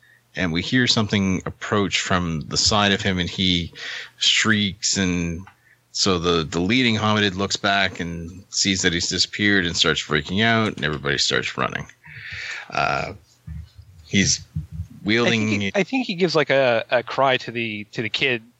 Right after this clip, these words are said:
Speaker 2: like,
Speaker 1: Yeah.
Speaker 2: the smaller hominid kids.
Speaker 1: Yeah.
Speaker 2: To s-, basically run anyways. Like, it's not
Speaker 1: Yeah.
Speaker 2: like they, they all freak out and start running. It's just, like, he heard something and was like, "Run," and,
Speaker 1: Yeah.
Speaker 2: and then things went south.
Speaker 1: And it's good reason, too, because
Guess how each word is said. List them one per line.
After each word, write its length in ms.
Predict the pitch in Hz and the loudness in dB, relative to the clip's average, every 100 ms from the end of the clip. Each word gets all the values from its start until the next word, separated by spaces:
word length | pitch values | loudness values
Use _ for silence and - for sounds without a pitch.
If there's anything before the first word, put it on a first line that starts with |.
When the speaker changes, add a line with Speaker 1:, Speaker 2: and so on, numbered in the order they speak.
| _ _ | _ _
Speaker 2:
like, 220 | 160 156 147 | -2 0 2
Speaker 1:
Yeah. 60 | |
Speaker 2:
the 80 | 135 | 0
smaller 360 | - 156 139 120 | 0 2 4 4
hominid 480 | 123 117 113 113 | 2 0 -4 -6
kids. 460 | - 123 113 110 - - - - - | -2 -2 -2 -4 -8 -10 -20 -20 -8
Speaker 1:
Yeah. 200 | 76 - - _ - | -4 -4 -6 _ -4
Speaker 2:
To 180 | 147 131 | 0 0
s-, 240 | 123 - _ 139 | 0 -6 _ -2
basically 400 | 147 139 - 127 | 0 0 -2 -2
run 240 | 123 120 | 0 0
anyways. 600 | - 127 110 104 101 98 | 2 0 -2 -4 -8 -6
Like, 160 | 113 113 | -6 -6
it's 140 | 113 | -2
not 160 | 135 123 | 2 2
Speaker 1:
Yeah. 40 | - | 4
Speaker 2:
like 160 | 120 - - | 2 0 -4
they, 200 | 117 - - | -2 -2 -4
they 120 | 117 - | -4 -2
all 160 | 131 127 | 2 2
freak 220 | - 123 | 2 0
out 160 | 123 110 | 2 0
and 80 | 98 | 0
start 180 | 120 | -2
running. 300 | 110 120 113 | 0 0 0
It's 160 | 104 104 | -6 -4
just, 180 | 123 - | -2 0
like, 140 | 113 | -2
he 160 | - 113 | -2 0
heard 280 | 123 113 - | 0 2 0
something 360 | 110 113 107 | -2 -2 -4
and 180 | 107 104 | -4 -6
was 140 | 110 123 | -4 -2
like, 160 | 107 | -2
"Run," 400 | 131 147 135 120 117 - - - - | 0 2 2 0 -6 -12 -18 -20 -8
and, 400 | 113 113 78 110 | -2 -2 -2 -6
Speaker 1:
Yeah. 120 | 117 | -4
Speaker 2:
and 100 | 117 | -2
then 380 | 113 110 101 98 _ | 0 0 -4 -14 _
things 280 | 110 95 - | -6 -6 -6
went 120 | 98 | -6
south. 500 | - - - 90 82 - _ _ _ _ _ - | -6 -6 0 0 -2 -10 _ _ _ _ _ -2
Speaker 1:
And 300 | 117 110 107 | 2 4 4
it's 180 | 104 95 | 2 0
good 260 | - 165 156 | 0 -2 0
reason, 320 | 135 135 117 | 0 0 0
too, 260 | - 113 87 | 0 2 2
because 680 | 82 95 90 87 - - | -2 0 0 0 -4 -6